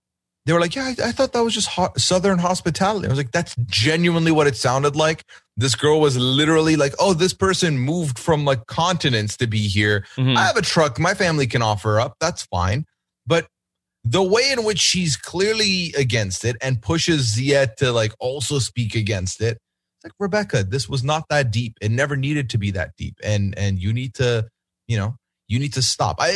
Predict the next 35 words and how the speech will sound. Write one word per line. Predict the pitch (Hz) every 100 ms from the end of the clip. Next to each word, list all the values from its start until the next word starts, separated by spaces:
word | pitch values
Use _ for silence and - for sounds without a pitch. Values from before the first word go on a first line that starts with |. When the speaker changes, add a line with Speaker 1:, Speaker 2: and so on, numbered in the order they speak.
| 202
Speaker 1:
it's | 165
very | 165 254 311
clear, | 233 - 127 123
though, | 117
based | 98 117 113
on | 127 110
the | 107
way | 104 113 113
they, | 104 113 104 - 98 104
her | 101 113 113
and | 107 98 101
Zied | 98 110 98
interact, | 101 98 107 101 95 95 _ _ _
based | 98 107 127
on |
the | 120
way | 117
she's | 110 104
given | 107 110
us | 104
confessionals, | 101 95 104 104 101 98 - _ _ _
she | - 151 208
is | 208 -
someone | 165 151 156 151
who | 139 139 127
Speaker 2:
Yeah. | 98 -
Speaker 1:
feels | 120 131 107
insecure | 123 120 - 110 - 117 110
about | 104 104
the | 92
age | 98 90 -
gap | 90 80
in | 92
her | 92 90
relationship. | 90 - - - -